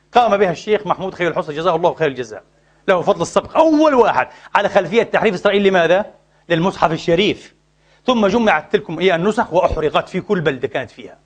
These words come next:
أعتقد حتى أيامها في الكويت، وصلت الكويت وغير الكويت. على كل حال نعود إلى إيه؟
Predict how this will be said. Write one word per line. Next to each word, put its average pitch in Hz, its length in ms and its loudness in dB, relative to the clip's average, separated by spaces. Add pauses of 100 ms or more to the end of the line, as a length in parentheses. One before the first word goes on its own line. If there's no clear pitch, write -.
(520)
أعتقد 117 240 -8
حتى - 220 -8
أيامها 165 180 0
في 127 80 -12
الكويت، 180 260 -2
وصلت 147 200 -8
الكويت 147 240 -4
وغير 147 160 -4
الكويت. 143 300 -4 (340)
على 339 140 0
كل 285 220 -10
حال - 180 -12 (380)
نعود 233 280 0
إلى 233 160 2
إيه؟ 214 240 2